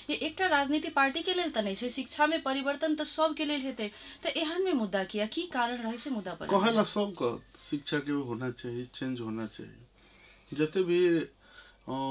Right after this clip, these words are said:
Speaker 2: राजनीति करे वाला लोग छै, सब कहत, फिर से रिपीट करै छै।
Speaker 1: हम्म।
Speaker 2: लेकिन सबके दुश्मन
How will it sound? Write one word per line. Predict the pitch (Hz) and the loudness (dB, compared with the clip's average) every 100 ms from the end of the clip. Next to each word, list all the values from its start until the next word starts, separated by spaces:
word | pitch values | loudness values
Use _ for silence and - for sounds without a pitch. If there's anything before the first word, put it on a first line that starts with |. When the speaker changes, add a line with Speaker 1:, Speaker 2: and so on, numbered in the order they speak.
| 131 127 127 | 0 0 2
Speaker 2:
राजनीति | 127 139 143 147 151 | 2 2 2 0 -2
करे | 151 151 | -2 0
वाला | 147 143 | 2 2
लोग | 143 143 143 | 2 0 -2
छै, | - 151 | -4 -6
सब | - 190 185 156 | -2 4 6 4
कहत, | 131 123 | -2 -2
फिर | - 156 | 0 -2
से | - 170 | 2 0
रिपीट | 143 - 110 | 0 -4 -8
करै | - - | -10 -14
छै। | - - - - 247 | -14 -20 -20 -14 -10
Speaker 1:
हम्म। | 220 180 147 | -10 -4 0
Speaker 2:
लेकिन | 165 | 2
सबके | 170 - 208 190 240 | 2 6 4 4 -2
दुश्मन | 175 175 - 165 196 | 0 2 4 2 2